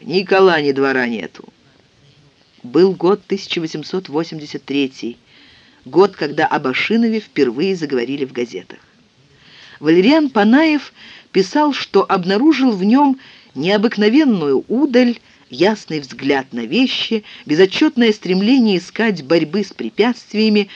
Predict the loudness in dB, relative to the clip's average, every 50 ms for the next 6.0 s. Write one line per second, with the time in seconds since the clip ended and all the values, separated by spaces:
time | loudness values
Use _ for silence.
0 | -20 -18 _ -4 -2 0 0 0 -2 -2 -2 -2 -4 -2 -2 -2 -2 -4 -6 -8
1 | -8 -4 -2 0 0 0 0 -2 -4 -4 -2 -4 -4 -4 -8 -8 -6 -6 -6 -6
2 | -6 -6 -6 -4 -2 -2 -2 -2 -2 -4 -4 -4 -6 -4 -2 -4 -2 -4 -8 -14
3 | -12 -14 -14 -14 -12 -14 -14 -16 -16 _ _ _ _ _ _ _ _ _ _ _
4 | -20 -20 -20 -20 -20 -20 -8 _ -4 -4 -4 -4 -4 -2 -2 0 0 -2 -6 -6
5 | -8 -4 0 2 2 2 0 0 -2 -2 -2 -2 -2 -2 -2 -4 -6 -10 -12